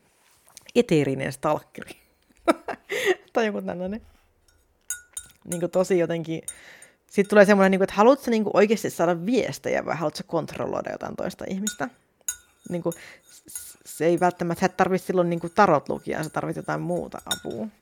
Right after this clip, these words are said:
Ehkä sanoisin näin. Ja tota, ö,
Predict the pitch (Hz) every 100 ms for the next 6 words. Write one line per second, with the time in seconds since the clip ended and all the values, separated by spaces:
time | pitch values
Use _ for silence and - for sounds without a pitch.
0 | _ _ _ _ - 170 - - _ _
1 | _ _ _ _ _ _ _ - - -
2 | 180 - - - - 208 - _ _ _
3 | _ _ _ _ _ _ _ _ _ -
4 | - _ _ - _ _ _ _ _ _
5 | _ _ _ - - - - _ _ _
6 | - - - _ - - _ _ - -
7 | _ - - _ _ 156 139 143 135 143
8 | - _ _ _ 147